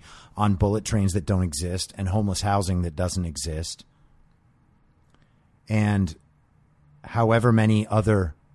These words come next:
ridiculous public programs are needed to filter off enough money to their friends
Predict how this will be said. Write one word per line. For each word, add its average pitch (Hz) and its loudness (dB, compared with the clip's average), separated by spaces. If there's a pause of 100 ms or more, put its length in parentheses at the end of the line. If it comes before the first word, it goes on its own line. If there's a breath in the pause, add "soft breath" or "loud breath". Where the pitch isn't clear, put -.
(140)
ridiculous 117 0 (640)
public 113 0
programs 92 0 (1500)
are 104 2
needed 98 0 (380)
to 110 -4
filter 117 2
off 107 4
enough 110 4
money 117 4
to 117 -2
their 95 0
friends 117 2